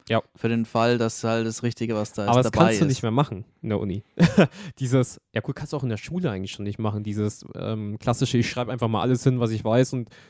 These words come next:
Speaker 1: das Richtige so, äh, sucht sich dann einfach der Prüfer raus. Das geht ja nicht mehr. So.
Speaker 2: Ja, das... Äh,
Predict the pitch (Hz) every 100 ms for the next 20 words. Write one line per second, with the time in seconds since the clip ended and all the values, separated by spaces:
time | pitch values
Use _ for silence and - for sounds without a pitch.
0 | - 113 - 127 127 120 120 120 117 98
1 | 110 113 - - - 117 113 110 113 113
2 | 113 104 - 151 110 107 113 - - _
3 | _ _ _ _ 110 - 127 98 92 104
4 | 127 _ _ _ _ _ _ _ _ _
5 | - 90 - _ _ _ _ _ - 117
6 | 131 143 135 - 123 120 113